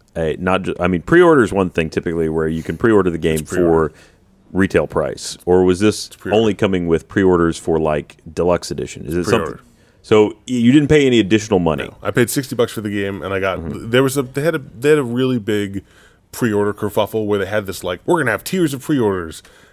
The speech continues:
Speaker 2: and you can pay for this and this and this, and you get this and this," and they're like, "We're gonna give it all to you for the one price 'cause that sounds better to us." Um, and so it's just a pre-order bonus.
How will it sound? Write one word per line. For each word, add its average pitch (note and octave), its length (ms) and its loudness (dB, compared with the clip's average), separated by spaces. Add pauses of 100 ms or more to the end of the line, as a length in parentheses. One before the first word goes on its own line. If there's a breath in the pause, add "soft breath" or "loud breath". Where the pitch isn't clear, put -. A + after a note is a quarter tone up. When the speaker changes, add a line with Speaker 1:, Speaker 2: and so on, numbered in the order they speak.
(120 soft breath)
Speaker 2:
and G#2 220 -2
you C#3+ 80 -4
can A#2+ 120 -8
pay A#2 140 0
for G#2 140 -6
this D3+ 220 0
and A#2+ 80 -2
this C3+ 140 -2
and A#2+ 120 -4
this, C3 180 -4
and G#2+ 80 -6
you G2 80 -4
get F#2 60 -6
this C3 160 -2
and B2+ 80 -2
this," B2 100 0
and G#2 80 -2
they're G#2 100 2
like, G2 120 -2
"We're C3+ 100 0
gonna G3+ 140 -4
give G3 200 -8
it G3 60 -2
all F#3 140 -2
to F3+ 140 -14
you E3+ 120 -10
for - 180 -16
the D#3 120 -12
one C#3 220 -8
price F2 440 -6
'cause F#2 160 -12
that G#2 160 -6
sounds G2 280 -6
better F2 240 -6
to D#2+ 80 -10
us." - 360 -14 (500 soft breath)
Um, F2+ 320 -6
and F2 180 -10
so G#2 140 -4
it's A#2 200 -4
just D#3 180 -8
a C3+ 40 -12
pre-order C3 340 -4
bonus. E2 480 -12